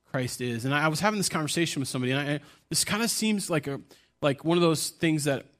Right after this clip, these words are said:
uh, as a youth pastor, I would have dealt with this a lot more in youth ministry. But I was having this conversation with an adult, with somebody who's in their, like, late twenties, early thirties. And I was having this conversation. They hadn't been to church in a really long time. And,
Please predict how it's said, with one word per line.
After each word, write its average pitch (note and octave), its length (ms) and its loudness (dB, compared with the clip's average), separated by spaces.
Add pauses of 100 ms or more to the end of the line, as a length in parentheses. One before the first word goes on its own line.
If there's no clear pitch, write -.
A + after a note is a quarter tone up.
(880)
uh, C3+ 240 2
as D3 80 2
a D#3 80 6
youth E3 460 2
pastor, C3+ 440 2
I B2 60 2
would B2+ 160 0
have A2+ 80 -2
dealt C3+ 200 2
with B2 80 -6
this A#2+ 160 -6
a C3 40 -4
lot C3+ 220 2
more B2+ 400 0 (340)
in B2 160 -2
youth D3+ 240 0
ministry. A2+ 480 -4
But A#2+ 140 -4
I - 20 2
was C3 140 -2
having E3 160 0
this D3 100 -2
conversation C#3+ 480 -4
with B2 100 -4
an C#3 100 2
adult, C3+ 440 -2
with A2+ 100 -16
somebody D#3+ 220 -4
who's C#3+ 220 0
in C3 60 0
their, A#2+ 200 -2 (340)
like, C3 160 0
late D3 300 2
twenties, C3+ 380 -2
early C#3 220 2
thirties. A2 500 -6 (360)
And C#3+ 160 0
I C3+ 60 4
was C3+ 160 0
having E3 320 0
this D#3+ 100 -2
conversation. C3+ 540 -4
They C3 80 0
hadn't D3+ 240 0
been D#3 140 2
to C#3+ 60 0
church C#3 340 -4
in A2 80 -6
a - 20 -6
really C#3+ 220 0
long B2+ 240 -2
time. A#2+ 340 -4
And, G2+ 140 -10